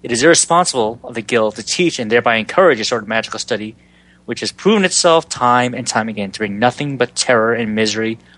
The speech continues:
on the practitioner and world." To which Master Gregor counter argues, "All schools of magic are dangerous to the initiated. A simple fireball spell from the School of Destruction can cause great harm when cast by a novice,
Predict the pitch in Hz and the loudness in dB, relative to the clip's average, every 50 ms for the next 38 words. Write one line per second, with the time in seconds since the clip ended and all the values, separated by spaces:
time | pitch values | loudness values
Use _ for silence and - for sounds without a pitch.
0 | _ _ - 117 113 113 131 120 - - - 131 127 - 127 120 113 117 113 - | _ _ -10 -8 -4 -2 -2 -2 -2 -2 -2 -2 -2 -2 -2 -4 -4 -4 -4 -4
1 | 117 110 104 101 101 95 90 95 98 98 95 87 80 76 - - _ _ _ _ | -2 -2 -2 -2 -4 -4 -2 0 2 2 2 2 0 -4 -8 -14 _ _ _ _
2 | _ _ _ _ _ _ _ _ - - _ _ _ _ _ _ _ _ _ _ | _ _ _ _ _ _ _ _ -20 -20 _ _ _ _ _ _ _ _ _ _
3 | _ _ _ - 117 110 113 107 - 117 113 107 - 113 98 120 120 117 110 120 | _ _ _ 0 4 4 4 4 4 2 0 2 0 0 0 0 0 2 2 4
4 | 120 117 113 110 - - 120 117 113 110 110 113 - _ _ - - _ - 127 | 4 4 4 2 0 -2 -2 0 0 0 -2 -2 -6 _ _ -20 -20 _ -2 0
5 | 120 113 113 113 110 107 107 104 - - _ _ _ _ _ _ _ _ _ _ | 0 0 0 0 -2 -2 -2 -4 -6 -8 _ _ _ _ _ _ _ _ _ _
6 | _ _ _ _ _ _ _ - 196 226 247 240 - - - 131 110 98 98 98 | _ _ _ _ _ _ _ 4 6 6 6 6 4 0 -2 -2 -2 -2 0 0
7 | 101 98 95 95 - 98 95 - 104 98 98 95 95 92 - - 101 92 90 92 | 0 0 -2 -2 -4 -4 -4 -2 -4 -4 -4 -6 -8 -8 -8 -6 -6 -6 -6 -6
8 | 95 92 - - 101 95 170 165 - - _ _ _ _ _ _ _ _ - - | -4 -6 -6 -6 -6 -8 -8 -10 -12 -16 _ _ _ _ _ _ _ _ -20 -20
9 | _ _ _ _ _ _ _ _ - - 135 - - 220 247 233 - - 185 233 | _ _ _ _ _ _ _ _ -6 -2 0 0 2 2 2 0 2 2 4 4
10 | 247 208 120 - - 202 - - - - - 110 101 104 107 - - 113 107 - | 4 4 4 2 2 2 2 0 -2 0 2 2 2 2 2 -2 -6 -6 -4 -4
11 | - - 131 120 117 107 110 - - 190 202 - - 151 147 147 - - - - | -4 -2 -4 -4 -4 -4 -4 -2 0 0 0 0 -4 -8 -10 -12 -14 -16 -6 -2
12 | 135 123 110 - - 120 135 180 175 - 165 202 180 139 123 120 - - 120 110 | 0 0 0 0 0 2 2 2 2 2 2 2 2 2 0 -2 -2 -2 -2 0
13 | - - 107 98 131 113 92 - 95 - - | 0 -2 -2 0 0 0 0 0 -2 -4 -4